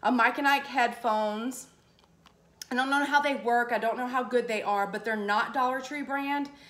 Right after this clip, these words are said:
And, um, they were made in the U S A.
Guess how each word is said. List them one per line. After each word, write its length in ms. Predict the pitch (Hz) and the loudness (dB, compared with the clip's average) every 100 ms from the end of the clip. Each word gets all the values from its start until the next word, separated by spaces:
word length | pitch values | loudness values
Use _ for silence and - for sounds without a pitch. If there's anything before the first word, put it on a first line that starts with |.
| - - | -20 -8
And, 500 | 220 233 226 220 214 - _ _ _ _ _ _ _ _ _ | -4 -2 -2 -4 -10 -16 _ _ _ _ _ _ _ _ _
um, 640 | 208 202 196 190 185 202 214 - _ _ _ _ _ _ _ _ _ _ _ _ - - - _ | 0 2 2 0 -2 -6 -12 -20 _ _ _ _ _ _ _ _ _ _ _ _ -20 -20 -20 _
they 100 | 202 | -4
were 100 | 220 | 0
made 160 | 220 | 0
in 80 | 233 | 0
the 80 | 277 | -2
U 180 | 262 262 | -2 0
S 240 | 285 302 220 | 0 0 2
A. 440 | 190 175 185 269 | 4 2 0 -6